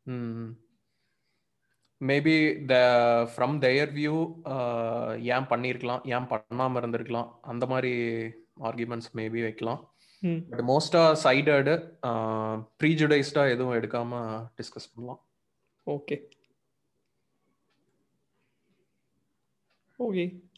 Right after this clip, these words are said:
Speaker 2: அ, நமக்கு ஃபீட்பேக் கொடுக்கணும்னா, பாட்காஸ்ட் கேட்குறவங்க என்ன பண்ணலாம்?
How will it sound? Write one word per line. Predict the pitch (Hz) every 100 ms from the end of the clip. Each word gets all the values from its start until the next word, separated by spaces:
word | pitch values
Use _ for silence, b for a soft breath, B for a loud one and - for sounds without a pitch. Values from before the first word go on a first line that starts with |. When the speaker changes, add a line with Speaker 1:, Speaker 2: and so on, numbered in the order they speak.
| _ _ _ _ -
Speaker 2:
அ, | 170 165 165 165 165 160 - -
நமக்கு | 180 170 180 190 175 170
ஃபீட்பேக் | 196 185 196 190 196
கொடுக்கணும்னா, | 175 180 175 165 175 175 - - _
பாட்காஸ்ட் | 180 - 170 175 165 -
கேட்குறவங்க | 165 160 165 160
என்ன | 160
பண்ணலாம்? | 170 160 151 175 -